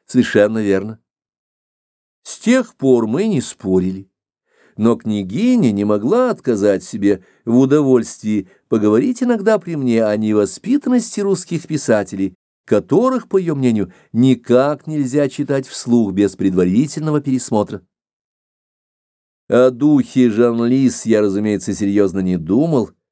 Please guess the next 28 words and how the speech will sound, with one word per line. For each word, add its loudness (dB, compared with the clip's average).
мало 0
ли -2
что -4
говорится -2
в 0
этом -4
роде. -4
Но -2
дух -4
действительно -4
жил 0
и -8
был -4
в -10
действии. -4
И 0
вдобавок 0
представьте, -4
что 0
он -4
был 0
на 0
нашей -4
стороне, -4
то 4
есть 0
на -2
стороне -2